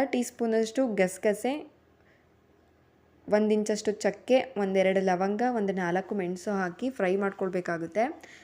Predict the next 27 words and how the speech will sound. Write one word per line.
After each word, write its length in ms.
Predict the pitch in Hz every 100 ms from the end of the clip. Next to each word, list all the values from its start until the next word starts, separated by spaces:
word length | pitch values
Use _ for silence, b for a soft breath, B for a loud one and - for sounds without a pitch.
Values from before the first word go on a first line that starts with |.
| B
ಪೂರ್ತಿ 280 | 254 277 294
ಸಾ-, 260 | 277 214 220
ನಾವು 140 | 214
ಹಾಕಿರೋ 280 | 214 214 254
ಇಂಗ್ರೀಡಿಯೆಂಟ್ಸ್ 560 | 226 214 220 214 202
ಎಲ್ಲ 140 | 202 214
ಸಾಫ್ಟ್ 400 | 240 190 202 208
ಆಗೋವರೆಗೂ 340 | 196 196 196
ಕೂಡ 160 | 196 196
ಫ್ರೈ 220 | 196 180
ಮಾಡ್ಕೊಳ್ಬೇಕು, 880 | 180 185 - 180 170 170 196 311 214 202
ಆ, 120 | 185
ಫ್ರೈ 200 | - 196
ಮಾಡ್ಕೊಳ್ಬೇಕು. 720 | 196 190 185 175 175 226 330 B B -
ಮತ್ತು 240 | 240 269
ಗರಂ 300 | 233 202 233
ಮಸಾಲೆನ 400 | 269 254 226 214 233
ಜಾಸ್ತಿ 360 | 214 180 190 208
ಹಾಕ್ಕೊಳ್ಬಾರ್ದು. 500 | 185 185 175 170 165
ಚಕ್ಕೆ, 400 | 180 175 - 185
ಲವಂಗ, 340 | 180 175 175
ಏಲಕ್ಕಿ, 500 | 185 185 175 175 -
ಆ, 160 | 180 175
ಮೆಣಸೆಲ್ಲ 500 | 175 180 185 196 196
ಜಾಸ್ತಿ 320 | 196 180 -
ಜಾಸ್ತಿ 220 | 208 202
ಹಾಕ್ಕೊಳ್ಬಾರ್ದು. 840 | 185 180 185 175 165 160 214 392